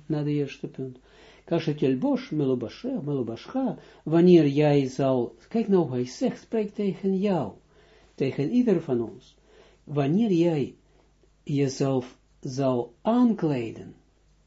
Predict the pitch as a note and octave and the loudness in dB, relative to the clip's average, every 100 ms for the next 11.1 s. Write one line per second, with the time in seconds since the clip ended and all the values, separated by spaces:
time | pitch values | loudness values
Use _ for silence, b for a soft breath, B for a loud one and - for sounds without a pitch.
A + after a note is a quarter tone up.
0 | _ _ _ _ _ _ _ _ _ B | _ _ _ _ _ _ _ _ _ B
1 | B B - D#3 D3+ D3+ C#3+ C#3+ C3+ C#3 | B B -2 0 2 2 2 2 2 -2
2 | - - _ _ _ _ _ _ _ _ | -4 -20 _ _ _ _ _ _ _ _
3 | _ _ _ _ _ _ _ _ _ _ | _ _ _ _ _ _ _ _ _ _
4 | - C3+ C3+ C3 C3+ C3+ C#3+ C#3+ - - | -6 -2 0 0 0 0 2 2 0 -10
5 | - - F3+ G#3+ A#3+ C3 A#2 A2 A2+ G#2+ | -18 -4 -2 4 4 4 -2 -6 -12 -16
6 | - _ _ _ _ _ _ _ _ _ | -20 _ _ _ _ _ _ _ _ _
7 | _ _ _ _ _ _ _ _ - A#3+ | _ _ _ _ _ _ _ _ 2 4
8 | - C#3 B2+ D3+ G3 C4+ C4 F3+ F#3+ F3+ | 6 4 6 6 6 6 4 6 6 6
9 | F#3 C4+ B3+ - _ _ _ _ _ _ | 2 0 -2 -12 _ _ _ _ _ _
10 | _ _ _ _ - A2+ - D#3+ D3 C#3+ | _ _ _ _ -16 -14 -2 0 2 2
11 | C3+ | 0